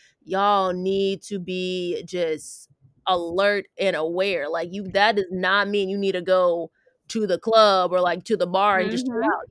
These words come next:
Speaker 1: You need your mask on, you know, and they're like, "Oh, yeah." No, like, be smart about this.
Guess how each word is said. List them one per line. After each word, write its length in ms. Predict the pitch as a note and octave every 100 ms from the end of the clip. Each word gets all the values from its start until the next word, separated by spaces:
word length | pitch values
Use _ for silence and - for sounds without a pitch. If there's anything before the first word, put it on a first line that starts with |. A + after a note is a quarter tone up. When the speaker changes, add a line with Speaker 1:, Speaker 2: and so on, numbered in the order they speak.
| -
Speaker 1:
You 60 | -
need 120 | A3+
your 120 | F#3 F3
mask 500 | F3 A3+ A#3+ B3 B3
on, 360 | A#3 A#3 A3+
you 120 | A#3
know, 320 | A#3+ G#3+ G3+ G3+
and 100 | G#3+
they're 140 | A3+
like, 160 | A3 G#3+ -
"Oh, 200 | C5 B4
yeah." 120 | E4+ C4+
No, 240 | A#3+ A3+ F#3
like, 240 | F3+ E3 _ - -
be 380 | F#3 C4 C4+ C4+
smart 500 | B3 - B3+ B3 B3
about 400 | A#3+ A3+ A3 G#3
this. 760 | - G#3+ G3+ E3+ D3+ - - -